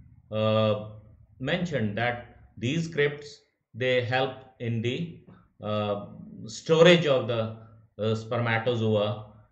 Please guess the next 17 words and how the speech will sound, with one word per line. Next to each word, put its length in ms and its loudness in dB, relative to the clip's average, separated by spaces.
uh, 260 -2
during 600 0
natural 360 -4
mating 380 -4
or 100 -4
maybe 600 -8
during 260 -4
artificial 520 -8
insemination, 680 -8
and 260 -6
time 260 0
and 140 -2
again 580 -4
the 100 -2
sperms 400 -2
are 120 4
released 500 -4